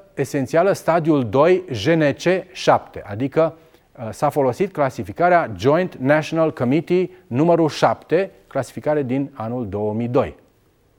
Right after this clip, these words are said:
Clasificarea aceasta a G N C este doar în două stadii. Uh, stadiul unu este sistolica paisprezece până în șaisprezece, exclusiv, deci, șaisprezece, s-, stadiul unu, iar stadiul doi e de la șaisprezece, inclusiv șaisprezece în sus,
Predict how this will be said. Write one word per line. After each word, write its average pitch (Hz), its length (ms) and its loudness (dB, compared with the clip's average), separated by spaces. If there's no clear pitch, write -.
Clasificarea 190 600 0
aceasta 175 440 0
a 127 40 2
G 113 100 -2
N 147 240 0
C - 100 -12
este 180 380 2
doar 165 220 4
în 156 160 2
două 151 240 4
stadii. 92 540 -2
Uh, 107 160 -10
stadiul 151 440 2
unu 156 200 2
este 120 460 0
sistolica 117 720 -2
paisprezece 107 920 -4
până 208 240 4
în 170 80 4
șaisprezece, 107 960 -4
exclusiv, 98 560 -6
deci, 85 240 -14
șaisprezece, 127 580 -12
s-, - 220 -20
stadiul 117 440 -2
unu, 104 260 -6
iar 156 160 2
stadiul 165 420 0
doi 185 160 0
e 175 40 0
de 156 100 -2
la 143 140 2
șaisprezece, 185 680 -2
inclusiv 196 420 -2
șaisprezece 160 500 -4
în 143 100 -4
sus, - 360 -12